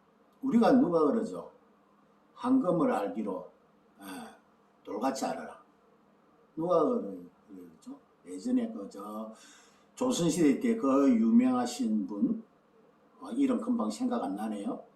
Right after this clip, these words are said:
어, 황금을 알기로 무슨 장군이죠? 어, 최-, 어, 최 무슨 장군이죠? 아, 생각이 안 난다. 아,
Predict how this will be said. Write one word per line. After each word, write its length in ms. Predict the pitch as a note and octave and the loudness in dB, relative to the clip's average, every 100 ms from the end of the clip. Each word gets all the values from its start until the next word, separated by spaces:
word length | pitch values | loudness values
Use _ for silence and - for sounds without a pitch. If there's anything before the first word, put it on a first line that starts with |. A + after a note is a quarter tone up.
| _ _ | _ _
어, 400 | - - - - _ _ _ | -20 -20 -20 -20 _ _ _
황금을 540 | - A2+ A2+ C3 A#2+ G#2+ | -8 -2 0 2 2 0
알기로 460 | - F#2+ F#2 F2+ - - _ _ - | -6 -10 -14 -16 -20 -20 _ _ -14
무슨 240 | A2+ C#3+ | -2 2
장군이죠? 720 | C#3 D3+ D3+ C#3 B2 E3 - - _ _ - | 4 6 6 6 4 0 -2 -10 _ _ -20
어, 800 | - - - A#3+ A3+ - - - _ _ _ - _ _ | -20 -18 -14 -14 -12 -10 -12 -16 _ _ _ -20 _ _
최-, 640 | - E3 D#3+ D#3+ D#3+ - - _ _ - _ _ _ _ _ _ | -2 4 6 6 4 0 -8 _ _ -20 _ _ _ _ _ _
어, 400 | - - - - | -6 -2 -2 -6
최 400 | - - E3 D#3 | -8 2 4 4
무슨 380 | D3+ A#2 G#2+ D3 | 4 0 0 0
장군이죠? 640 | C#3+ B2+ B2+ A#2+ D3 B2+ - - - | 2 4 4 2 0 -4 -8 -10 -2
아, 120 | D#3+ | -2
생각이 360 | D#3+ D3 C3+ | -2 -2 -2
안 140 | A#2+ F#2+ | -2 -6
난다. 220 | G2+ - | -8 -8
아, 640 | - B2 D#3+ F3+ F#3+ F#3 | -8 -6 -4 -2 -2 -4